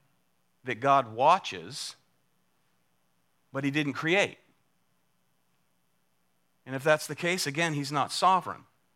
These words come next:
And then history's flow would depend upon the will of man and not the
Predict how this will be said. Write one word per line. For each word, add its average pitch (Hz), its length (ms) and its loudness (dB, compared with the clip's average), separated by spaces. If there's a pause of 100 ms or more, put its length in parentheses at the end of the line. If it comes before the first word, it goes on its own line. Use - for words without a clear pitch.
(3000)
And 151 140 -2
then 151 140 4
history's 147 640 0
flow 175 640 4 (1040)
would 143 300 0
depend 180 600 0 (360)
upon 127 480 0
the 131 80 -4
will 147 240 0
of 120 140 -2
man 165 260 2
and 123 160 -2
not 135 280 2
the 120 80 -10